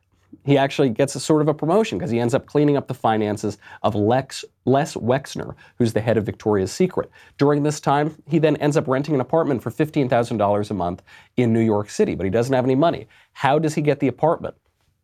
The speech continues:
Guess who his landlord is? The State Department. During this whole time, after Jeffrey Epstein has been discovered to be this criminal, at least in the financial sense, he's renting an apartment from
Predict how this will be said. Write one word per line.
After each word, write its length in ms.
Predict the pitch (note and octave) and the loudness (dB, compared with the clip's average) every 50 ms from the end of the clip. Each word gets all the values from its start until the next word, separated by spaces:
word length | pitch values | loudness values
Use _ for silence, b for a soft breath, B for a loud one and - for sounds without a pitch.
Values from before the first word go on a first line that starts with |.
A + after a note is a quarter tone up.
| _ _ | _ _
Guess 240 | - D3+ D3+ E3+ - | 0 0 0 0 0
who 140 | - G3 F3+ | 0 2 2
his 160 | F3 D3 C3+ | 2 2 0
landlord 520 | B2 A#2+ D3 F3+ F#3+ F3+ A#2+ E2 D2 C#2+ - | 0 0 0 0 0 0 0 0 -2 -4 -6
is? 200 | - G2+ - b b b b b b _ | -8 -10 -12 b b b b b b _
The 80 | - F3 | 0 0
State 440 | F3 - - - - G#3+ A#3 A3+ - | 0 -2 -4 -2 0 0 0 0 -2
Department. 520 | G#3 - - A#2 E2+ - - - - - _ _ _ _ _ _ _ _ _ b b b b b - | -4 -2 0 -2 -4 -4 -6 -10 -18 -20 _ _ _ _ _ _ _ _ _ b b b b b 0
During 220 | - F#3+ F#3+ F#3+ | 2 4 4 4
this 120 | F3+ F3 | 2 0
whole 320 | - - - G#3+ A#3 B3 A3 | -2 0 2 2 2 2 0
time, 340 | - - A#3+ G#3 E3 G#2+ B B B B _ - | 0 0 2 2 0 0 B B B B _ -2
after 640 | D3 E3+ F3+ A3 A3+ - - A3+ G#3 G3 F#3+ F#3 - - _ _ _ _ _ _ - | 0 0 0 0 -4 -4 -2 -2 0 0 0 -2 -4 -6 _ _ _ _ _ _ -2
Jeffrey 360 | D3+ C#3+ E3+ E3 - D#3+ D#3 D#3+ | 2 2 2 2 4 4 4 2
Epstein 440 | E3 D#3+ - - G2 D2+ C#2 C#2 b b b b b _ | 2 0 -4 -8 -8 -8 -8 -10 b b b b b _
has 240 | - C3+ C3+ B2 B2+ | 0 0 0 0 -2
been 400 | A#2+ B2+ A#2+ A#2 A2+ A#2 A2+ A2 | 0 2 2 2 2 0 -2 -2
discovered 560 | B2 B2+ - - - G3+ A#3 A3 E3 - - | -2 -4 -4 0 0 2 2 2 0 -4 -4
to 60 | - | -6
be 100 | F2+ G#2 | -6 -4
this 180 | F#2+ A2 - - | -4 -4 -6 -6
criminal, 560 | - - - F#3 A3 A3+ D#3+ - - - - _ _ _ _ _ _ _ - | -6 -2 0 2 2 2 0 -4 -6 -12 -16 _ _ _ _ _ _ _ -2
at 120 | F#2+ - | 0 2
least 280 | C3+ E3+ G#3 G3 - F3 | 2 2 2 0 0 0
in 100 | D3 B2 | 0 0
the 60 | G#2+ | 0
financial 460 | - A#2+ C#3 E3 F#3 G3 - B2+ F#2+ | 0 0 0 0 0 0 0 -2 -2
sense, 380 | - - D#2+ D2 D2 A#2 - - _ _ _ _ _ _ _ _ _ _ _ _ _ | -2 -6 -8 -8 -10 -14 -16 -18 _ _ _ _ _ _ _ _ _ _ _ _ _
he's 200 | - - C#3 B2+ | 0 0 2 2
renting 340 | A2+ C#3 D#3 D#3+ D#3 E3+ D3+ | 2 2 2 2 2 2 0
an 60 | C#3 | 0
apartment 460 | C3 - B2+ G#2+ F2+ F#2 G2 - - _ _ _ _ _ _ | 2 0 0 0 0 -2 -4 -6 -8 _ _ _ _ _ _
from 420 | - - - G#2 F#2 F2+ F2 F#2 | -6 -2 0 0 0 0 -2 -6